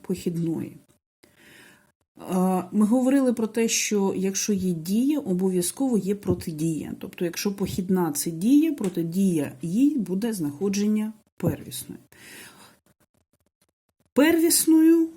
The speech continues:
називається функція f велике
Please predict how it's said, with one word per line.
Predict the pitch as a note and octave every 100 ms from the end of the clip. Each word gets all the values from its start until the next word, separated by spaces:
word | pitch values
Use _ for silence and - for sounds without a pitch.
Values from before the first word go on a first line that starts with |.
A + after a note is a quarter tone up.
| - _
називається | G#3 G#3+ A#3 A3+ A3 G3+ F#3 D#3 C#3+ - - -
функція | - B3 G#3+ G#3 - - C#4+ D#4 -
f | A3 A#3 C4 -
велике | F3+ F#3+ F3+ F#3+ G3+ F#3+